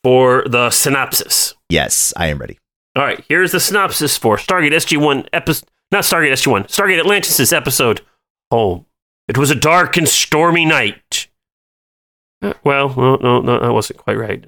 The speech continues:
Speaker 1: Um,
Speaker 2: <laughs>
Speaker 1: let, let me, let me try again. It was a dark and foggy night, and we
Speaker 2: Yeah.
Speaker 1: hear Rodney complain that it's not actually fog.
Speaker 2: Yeah, yeah.
Speaker 1: Yep, yep. Anyway, our team is on this planet, uh, M five S two two four, and McKay discovers that the not actually fog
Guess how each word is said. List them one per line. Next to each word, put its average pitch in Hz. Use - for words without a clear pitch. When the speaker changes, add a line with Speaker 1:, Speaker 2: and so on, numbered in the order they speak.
Speaker 1:
Um, 101
Speaker 2:
<laughs> 101
Speaker 1:
let, 185
let 170
me, 180
let 165
me 156
try 170
again. 110
It 123
was 156
a 175
dark 180
and 196
foggy 220
night, 147
and 131
we 156
Speaker 2:
Yeah. 151
Speaker 1:
hear 320
Rodney 302
complain 254
that 254
it's -
not 320
actually 320
fog. 170
Speaker 2:
Yeah, -
yeah. -
Speaker 1:
Yep, 110
yep. 98
Anyway, 175
our 339
team 294
is 247
on 233
this 226
planet, 151
uh, 139
M 180
five 143
S 139
two 156
two 135
four, 98
and 170
McKay 254
discovers 202
that 165
the 156
not 143
actually 143
fog 180